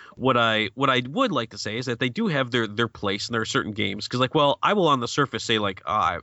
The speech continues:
I, I get kinda sick of these quick time events in all my games." Then you ask me what some of my favorite games are, and I list David Cage games,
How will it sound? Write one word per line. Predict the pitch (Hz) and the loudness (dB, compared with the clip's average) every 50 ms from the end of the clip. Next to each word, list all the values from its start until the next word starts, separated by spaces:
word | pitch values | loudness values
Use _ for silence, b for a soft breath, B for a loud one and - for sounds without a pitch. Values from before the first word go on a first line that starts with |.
| - | -4
I, | - 113 | -4 -2
I | |
get | 117 120 - - | -2 -2 -4 -4
kinda | - - 117 117 107 - | -4 -4 -4 -4 -4 -4
sick | - 120 117 - | -4 -4 -4 -4
of | 101 101 | -6 -8
these | 95 101 - - - b b b b - | -6 -6 -6 -8 -8 b b b b -4
quick | - - - | -4 -4 -2
time | - 113 110 107 | 0 0 0 0
events | 101 101 107 104 - - | -2 -4 -4 -6 -4 -2
in | 110 | -2
all | 104 101 | 0 0
my | 101 95 98 | 0 -4 -4
games." | 95 104 104 101 95 92 90 95 - - B B B B B B | -2 -2 -4 -2 -4 -6 -8 -10 -10 -10 B B B B B B
Then | 131 135 | 2 4
you | 127 127 127 | 4 4 4
ask | 127 120 - - | 4 2 0 -2
me | 120 110 | -2 -2
what | 98 82 | -2 -2
some | - 123 113 | -4 -2 -2
of | 107 98 | -2 -4
my | 98 98 | -4 -4
favorite | - 123 117 101 104 92 | 0 -2 0 0 -2 -2
games | - 104 110 113 110 104 | -2 -2 -2 -2 -2 -2
are, | 101 85 80 92 | -4 -2 -2 -4
and | 90 | -4
I | 98 101 | -4 -4
list | 104 107 104 - - - | -4 -4 -4 -6 -2 -2
David | 110 107 101 101 98 98 | -2 0 0 -2 -8 -10
Cage | - - 107 110 107 101 - | -4 -2 -2 -2 -2 -4 -8
games, | - 92 82 80 78 80 - - - | -8 -10 -10 -10 -12 -10 -8 -10 -10